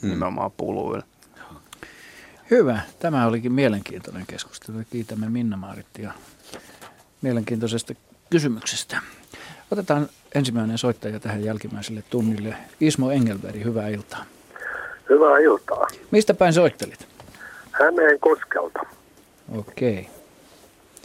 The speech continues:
Speaker 3: Mitäs halutaan selvitellä?
Speaker 4: No tällainen, teillä oli tässä, tässä jokin aika sitten, puhuttiin lepakoista ja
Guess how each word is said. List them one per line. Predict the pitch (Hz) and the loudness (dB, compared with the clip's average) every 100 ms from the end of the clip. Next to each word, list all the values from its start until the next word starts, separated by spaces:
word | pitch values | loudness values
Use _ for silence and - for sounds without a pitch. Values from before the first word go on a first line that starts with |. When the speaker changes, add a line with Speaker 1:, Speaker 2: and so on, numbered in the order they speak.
| - - - - _ - | -20 -20 -20 -20 _ -8
Speaker 3:
Mitäs | 120 - 110 | -6 -4 -4
halutaan | 117 113 107 110 107 104 - _ _ _ _ - - | -2 -2 -2 -4 -4 -6 -12 _ _ _ _ -14 -4
selvitellä? | 131 120 95 - - - - _ _ _ - | 0 0 -2 -6 -16 -18 -20 _ _ _ 0
Speaker 4:
No | 147 | 2
tällainen, | - 190 185 170 160 151 | 4 6 6 6 6 4
teillä | 170 160 160 | 4 6 6
oli | 156 156 | 6 4
tässä, | 170 - 170 - - - - _ - - - _ - | 0 2 2 2 -4 -18 -20 _ -20 -20 -20 _ 2
tässä | 160 - | 2 4
jokin | 156 170 156 147 | 4 4 4 6
aika | 139 - 139 | 6 4 2
sitten, | 151 - 139 135 - | 2 2 0 0 -2
puhuttiin | - 127 127 - 143 135 | 4 6 4 2 4 4
lepakoista | 139 117 104 - 98 95 - - | 4 4 2 0 0 0 0 0
ja | 156 - | 4 2